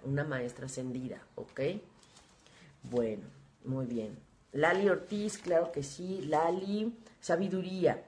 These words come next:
Actúa con sabiduría y las personas te respetarán. La sabiduría, la más fuerte y la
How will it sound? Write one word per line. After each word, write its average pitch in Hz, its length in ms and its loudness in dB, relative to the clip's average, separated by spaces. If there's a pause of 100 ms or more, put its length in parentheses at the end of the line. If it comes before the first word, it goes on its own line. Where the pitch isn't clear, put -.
(140)
Actúa 226 380 4
con 247 160 2
sabiduría 170 500 -2
y 175 60 -4
las 160 200 -2
personas 170 480 -2
te 185 180 -2
respetarán. 170 760 0 (360)
La 302 100 6
sabiduría, 214 1120 6
la 180 200 8
más 240 360 6
fuerte 160 560 8
y 170 100 -4
la 156 320 6